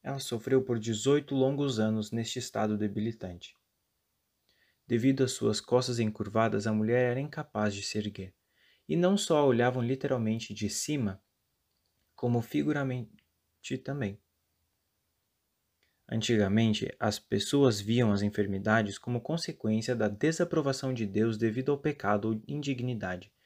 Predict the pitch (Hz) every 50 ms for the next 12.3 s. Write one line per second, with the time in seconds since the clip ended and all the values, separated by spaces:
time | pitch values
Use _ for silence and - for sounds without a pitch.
0 | _ _ _ _ _ _ - 175 202 196 202 175 147 127 - - 135 123 120 117
1 | 107 - 110 110 110 110 120 127 131 127 - 131 127 - 120 127 123 113 110 110
2 | 104 101 98 - - - - - 160 165 180 175 - 156 135 143 143 139 143 -
3 | 131 127 120 117 107 101 92 92 92 101 - _ _ _ _ _ _ _ _ _
4 | _ _ _ _ _ _ _ _ _ _ _ _ _ - 151 143 - 160 156 139
5 | 139 123 110 113 127 135 135 135 _ _ _ _ - 175 - - 185 185 180 170
6 | - - 120 123 127 127 123 120 127 151 175 175 - - 160 160 - 147 131 123
7 | 127 135 156 156 - - - - 127 131 131 - 123 117 110 107 104 - 117 123
8 | 131 139 135 131 131 131 - - 127 123 120 - - 127 113 98 95 - _ _
9 | _ _ _ _ _ _ _ _ _ _ _ _ _ _ _ - - 113 113 123
10 | 131 131 127 120 113 113 113 117 113 - - 113 107 107 107 107 - 107 - 123
11 | 123 123 117 117 127 123 127 131 - - 135 135 - 139 135 131 147 151 147 113
12 | 107 107 101 98 95 92